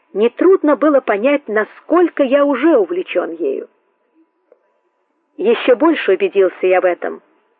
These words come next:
по усердию, с которым рыскал ради неё, и по любовным мечтам, которыми упивался. Мне думалось, что Серафина,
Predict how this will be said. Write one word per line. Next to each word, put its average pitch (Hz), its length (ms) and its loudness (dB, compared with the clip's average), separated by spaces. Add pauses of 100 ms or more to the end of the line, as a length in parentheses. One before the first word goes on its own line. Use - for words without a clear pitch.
(400)
по 208 80 0
усердию, 214 840 2
с - 20 -20
которым 220 460 0 (320)
рыскал 196 640 0
ради 202 280 2
неё, 185 420 0 (760)
и 240 100 -2
по 254 120 0
любовным 247 580 2
мечтам, 240 640 -2 (480)
которыми 190 440 0
упивался. 180 720 -4 (800)
Мне 190 220 0
думалось, 220 380 2
что 202 240 -2
Серафина, 196 640 -2